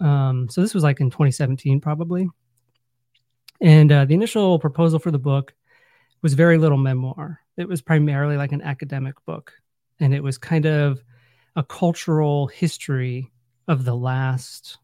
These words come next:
say, forty years, kind of dealing with, you know, the rise of financialization, identity politics, academic, um, you know, the academic discourse,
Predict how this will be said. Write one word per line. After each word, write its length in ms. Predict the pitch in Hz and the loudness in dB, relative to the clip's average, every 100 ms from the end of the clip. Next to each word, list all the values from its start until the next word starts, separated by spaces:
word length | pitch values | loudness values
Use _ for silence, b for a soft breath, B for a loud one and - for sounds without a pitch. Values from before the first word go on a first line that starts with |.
| _ _ _ | _ _ _
say, 200 | - 147 | -8 -8
forty 420 | - - 165 151 | -6 -4 0 0
years, 640 | 127 123 131 170 165 - - _ _ _ _ _ | -2 -6 -8 -12 -14 -16 -20 _ _ _ _ _
kind 180 | - 139 | -4 -4
of 80 | 127 | -2
dealing 420 | 139 139 135 127 | -2 0 0 0
with, 460 | 127 127 123 - - _ _ _ - - - - | 0 -2 -4 -12 -20 _ _ _ -20 -20 -16 -4
you 280 | 170 165 143 | -2 2 2
know, 80 | |
the 120 | 127 131 | 2 0
rise 340 | 139 135 131 | 0 0 -2
of 120 | 127 - _ | -4 -8 _
financialization, 1120 | 156 135 131 - 127 139 147 - 139 131 131 123 b b b b 165 | 0 2 0 -2 -2 0 -2 -2 -2 0 0 -2 b b b b -4
identity 300 | 139 139 135 | 0 0 0
politics, 840 | 135 135 135 - 135 127 - - - | -2 -2 -2 -2 -4 -4 -10 -10 -6
academic, 720 | 147 135 127 131 131 _ 202 202 | -6 -2 -2 -2 -4 _ -10 -4
um, 520 | 135 131 131 131 127 - _ _ - | -2 0 0 -2 -4 -10 _ _ -4
you 120 | 156 | -2
know, 80 | 135 | 0
the 60 | |
academic 400 | 151 135 139 139 | -2 -2 -2 -2
discourse, 640 | 147 131 - 135 127 - | -4 -4 -2 0 0 -4